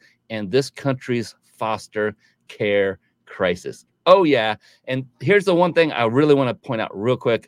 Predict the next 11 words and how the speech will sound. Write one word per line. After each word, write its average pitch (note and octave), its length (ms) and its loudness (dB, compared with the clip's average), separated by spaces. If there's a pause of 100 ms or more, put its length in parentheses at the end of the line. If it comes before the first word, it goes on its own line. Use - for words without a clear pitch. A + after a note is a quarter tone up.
uh, G2 160 -2
Richard, G#2 280 -4
if F#2 100 -6
I F#2 100 -6
may, G2 360 -4 (320)
is G2 160 -8
that G#2 180 -2
Richard C3 400 0
has G#2+ 400 -2 (300)
a G#2 160 -2
deep, C3 440 0